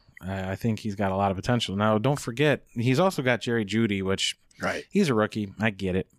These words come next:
Speaker 1: But I think the kid, uh, has huge potential.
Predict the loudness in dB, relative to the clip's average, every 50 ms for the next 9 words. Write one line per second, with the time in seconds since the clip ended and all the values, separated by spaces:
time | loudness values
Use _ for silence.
0 | _ -4 -2 0 0 0 2 2 0 0 -2 -4 -6 -2 0 2 2 2 2 -2
1 | -6 -10 -14 _ -8 -4 -2 -2 0 0 0 0 -2 -2 -6 -12 -16 -14 -4 0
2 | 2 2 2 2 -2 -6 -6 -2 0 0 2 2 2 2 2 2